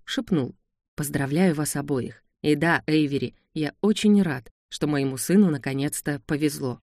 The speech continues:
«Мне тоже повезло», успела шепнуть до того, как старший Берил распрямил спину. «Я голоден, как настоящий волк», сказал генерал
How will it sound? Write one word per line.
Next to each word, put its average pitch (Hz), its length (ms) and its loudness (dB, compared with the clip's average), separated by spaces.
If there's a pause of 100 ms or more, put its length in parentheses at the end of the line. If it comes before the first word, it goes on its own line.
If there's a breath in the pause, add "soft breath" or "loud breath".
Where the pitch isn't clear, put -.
(480)
«Мне 165 340 2
тоже 196 340 2
повезло», 143 580 -2 (180)
успела 147 420 0
шепнуть 147 380 -4
до 143 100 0
того, 151 300 0 (260)
как - 160 -4
старший 156 420 -2
Берил 175 480 0
распрямил 165 580 -2
спину. 120 420 -6 (640)
«Я 190 220 4
голоден, 190 500 4
как 180 180 -2
настоящий 165 600 0
волк», 185 400 -2 (120)
сказал 135 400 -4
генерал 143 440 2